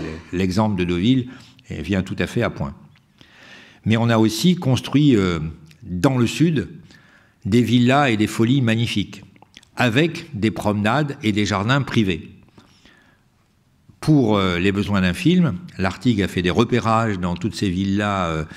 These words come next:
autour, donc, du Cap d'Antibes, et on a, euh, de magnifiques photographies sur les, la Villa Leopolda ou la Villa Cypris, ici, fait par un Italien, où vous voyez des constructions magnifiques qui permettaient de pouvoir, euh,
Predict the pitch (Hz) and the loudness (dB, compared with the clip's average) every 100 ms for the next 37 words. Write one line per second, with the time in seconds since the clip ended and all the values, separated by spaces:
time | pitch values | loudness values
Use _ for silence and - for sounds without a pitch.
0 | - - 101 104 - 120 120 98 90 90 | -20 -10 0 0 2 2 4 2 0 -2
1 | 85 85 98 85 87 87 127 160 160 - | -2 -2 -2 -2 -2 -2 2 2 2 -2
2 | - - - 92 82 80 107 139 110 85 | -14 -20 -2 -2 0 0 0 2 0 0
3 | 80 80 95 107 101 - 104 - 92 92 | -2 -2 0 0 0 -2 -2 -2 -4 -2
4 | 80 78 - 117 135 123 - 101 95 90 | -2 -4 0 2 2 0 -4 -2 -2 -2
5 | 85 82 87 82 92 90 90 87 85 82 | -4 -4 -4 -2 -2 -2 0 -2 -2 -4
6 | 82 107 131 - - - 107 104 95 104 | 0 0 -2 -6 -20 -2 2 4 4 2
7 | 98 - 123 - 117 139 - - 107 120 | 2 0 -4 -2 -2 -2 -6 -6 -4 -4
8 | - 92 95 87 87 90 90 80 92 127 | -4 -4 -2 -2 0 0 -2 -2 -2 -2
9 | - - - - 85 85 95 123 113 92 | -6 -20 -16 -4 -2 2 2 4 4 2
10 | 82 - - 143 - 131 - 131 117 123 | 0 -4 -2 -2 0 -2 -2 -2 0 0
11 | 131 - 139 147 - - - - _ 123 | -2 -2 -4 -4 -10 -20 -20 -20 _ -2
12 | 123 127 113 110 101 135 135 110 - 98 | -2 0 0 -2 0 -2 0 -2 -4 -4
13 | 104 123 120 - - - _ 104 92 85 | 0 2 0 -4 -20 -20 _ -6 -6 -6